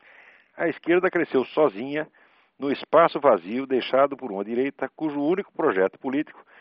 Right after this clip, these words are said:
era ganhar dinheiro na Bolsa de Valores, descaracterizar-se ideologicamente e mimetizar o discurso da moda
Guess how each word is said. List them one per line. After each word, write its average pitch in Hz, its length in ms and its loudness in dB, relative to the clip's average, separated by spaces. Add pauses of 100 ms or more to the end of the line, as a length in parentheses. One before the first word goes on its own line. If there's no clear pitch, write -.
(240)
era 120 140 2
ganhar 139 320 4
dinheiro 131 340 0
na 113 100 4
Bolsa 90 280 -4
de 101 80 -6
Valores, 139 420 2 (500)
descaracterizar-se 131 1160 0
ideologicamente 113 960 -2 (580)
e 147 80 -2
mimetizar 143 840 -2
o 120 40 -2
discurso 117 540 -6
da 143 120 6
moda 107 380 4